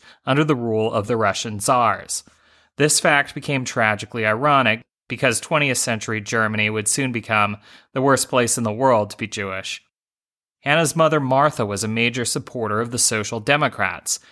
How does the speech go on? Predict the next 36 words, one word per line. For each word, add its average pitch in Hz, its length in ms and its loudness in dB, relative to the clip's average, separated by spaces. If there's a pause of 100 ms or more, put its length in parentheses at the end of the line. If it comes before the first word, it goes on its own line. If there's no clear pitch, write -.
(140)
which - 160 -6
at 170 80 -2
the 185 80 -4
time 123 460 4
was 127 180 -2
Germany's 131 420 0
large 117 400 2
socialist 156 640 0
party 135 380 2
that 110 160 -6
considered 120 480 -2
itself 110 520 0 (120)
the 151 80 -2
representative 110 720 0
of 107 140 -6
working-class 107 800 -2
interests. 113 600 -4 (640)
The - 80 -8
Social 185 400 2
Democrats 127 640 2
also 156 400 0
appealed 123 460 -2
to 135 80 -6
some 160 220 -2
middle-class 127 640 2
professionals, 131 800 -4 (300)
which 143 160 -4
was 143 140 -2
a 156 80 2
milieu 123 500 0
that 110 140 -2
Hannah 120 360 2
Arendt 107 360 -2
grew 110 180 -2
up 113 180 4
within. 95 420 -8